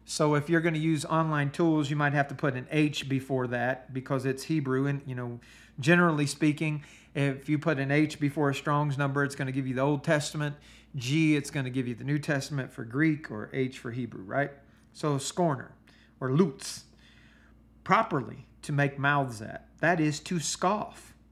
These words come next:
Hence, from the effort to pronounce a foreign language, to interpret or generally intercede. Ambassador,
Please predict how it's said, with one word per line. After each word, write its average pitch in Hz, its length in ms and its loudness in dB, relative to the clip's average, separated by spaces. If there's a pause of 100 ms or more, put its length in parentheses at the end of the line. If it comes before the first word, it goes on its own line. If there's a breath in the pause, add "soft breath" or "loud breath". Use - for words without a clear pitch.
(160)
Hence, - 640 0 (1080 soft breath)
from 175 220 6
the 160 180 0
effort 202 380 4
to - 80 -12
pronounce 160 540 0
a 139 120 0
foreign 156 380 -2
language, 120 560 -6 (180)
to 135 140 -2
interpret 151 540 0 (240)
or 143 100 0
generally 151 540 -2
intercede. 131 580 -6 (380 soft breath)
Ambassador, - 640 -2